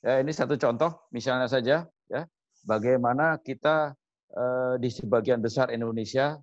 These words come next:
mempunyai budaya atap dengan seng, kemudian juga kita jelas sudah, eh, puluhan tahun,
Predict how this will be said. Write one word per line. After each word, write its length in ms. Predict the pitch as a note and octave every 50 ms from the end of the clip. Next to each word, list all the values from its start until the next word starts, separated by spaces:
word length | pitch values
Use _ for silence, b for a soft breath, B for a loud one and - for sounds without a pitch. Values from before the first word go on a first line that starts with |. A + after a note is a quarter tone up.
| _ _ _ _ -
mempunyai 720 | B2 A#2+ G#2 - A#2+ A#2+ A#2 A2+ A2+ A#2 A#2+ A#2+ A2+ G2+
budaya 480 | F#2 G2+ B2+ B2 A#2 A2 G#2 A#2 A#2 C#2+
atap 320 | G2 A#2 - C3 C3 - _ -
dengan 240 | A#2 A2 A2 A2+ A2+
seng, 400 | G#2+ - D3+ D#3 D#3+ D#3+ E3 E3 _ _ _ _ _ _ _
kemudian 480 | - A#2 A#2+ A#2 A2+ G2+ A#2 A#2 A2+
juga 240 | G#2+ A2 - B2 A2
kita 400 | - A#2 - C#3 C3+ C3 A#2+ - - - _ _ _ _ _
jelas 320 | - A2+ B2 C3+ C3+ -
sudah, 320 | - G#2 A2+ A2 A2+ A2+ - _ _ _ _ _ - -
eh, 80 | A#2 A2+
puluhan 400 | - C3+ C3 B2 A2+ B2 A#2 A#2+
tahun, 400 | A#2 A2 G#2 A#2 B2 D3 D#3